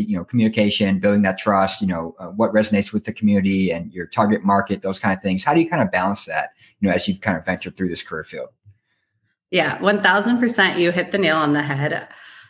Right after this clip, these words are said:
Speaker 2: A friend of mine was recently, was talking about this as well, that there's, there's a perfect balance, right?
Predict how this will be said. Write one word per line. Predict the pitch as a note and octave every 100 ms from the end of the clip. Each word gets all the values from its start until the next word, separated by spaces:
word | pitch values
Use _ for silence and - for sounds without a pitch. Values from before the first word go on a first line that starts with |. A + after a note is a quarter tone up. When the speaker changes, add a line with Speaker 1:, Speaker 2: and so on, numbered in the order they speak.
| _
Speaker 2:
A | -
friend | F#3 F#3
of | F#3
mine | F3 E3
was | D#3+ D#3
recently, | D3 C#3+ - D3 C3 A#2 - _ _
was | E3 D#3+
talking | D#3+ D3+ D3
about | C#3 C#3+ C#3+
this | - C#3+
as | C#3+
well, | E3 E3+
that | D3+
there's, | D3 D3 C#3+
there's | - E3+ E3+
a |
perfect | E3+ - G3 - -
balance, | A#2+ C3 C3 -
right? | C3 B2+ B2+